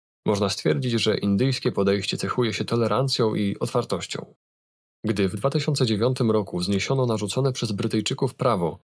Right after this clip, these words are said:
penalizujące seks homoseksualny, część hinduskich autorytetów głośno to pochwalała, twierdząc, że homoseksualizm jest elementem boskiego porządku.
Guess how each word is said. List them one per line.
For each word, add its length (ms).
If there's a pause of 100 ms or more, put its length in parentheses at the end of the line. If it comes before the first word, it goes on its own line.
(220)
penalizujące 720
seks 240
homoseksualny, 880 (480)
część 340
hinduskich 560
autorytetów 580
głośno 380
to 100
pochwalała, 640 (480)
twierdząc, 480
że 180
homoseksualizm 880
jest 220
elementem 560
boskiego 420
porządku. 520